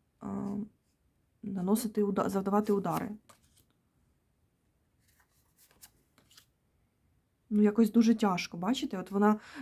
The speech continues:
е, королева мечів, не-, немов би каже, що, ну, може, але прям дуже в-, з таким напрягом, з якимсь таким, ну, со скріпом,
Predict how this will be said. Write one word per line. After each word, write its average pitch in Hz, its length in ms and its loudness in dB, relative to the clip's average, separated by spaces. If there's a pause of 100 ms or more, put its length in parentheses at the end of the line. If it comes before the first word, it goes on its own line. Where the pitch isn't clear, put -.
(140)
е, 196 60 -8
королева 202 380 2
мечів, 202 320 0
не-, 220 120 6
немов 202 240 2
би 208 100 2
каже, 196 260 -2
що, 202 160 -6
ну, 403 420 4
може, 240 640 8
але 190 200 -2
прям 208 340 2
дуже 226 300 2
в-, 202 140 -4
з - 140 -6
таким 220 300 0
напрягом, 175 540 0
з 180 60 -12
якимсь 190 280 -10
таким, 185 320 -6
ну, 190 120 -2
со 185 140 -6
скріпом, 214 520 0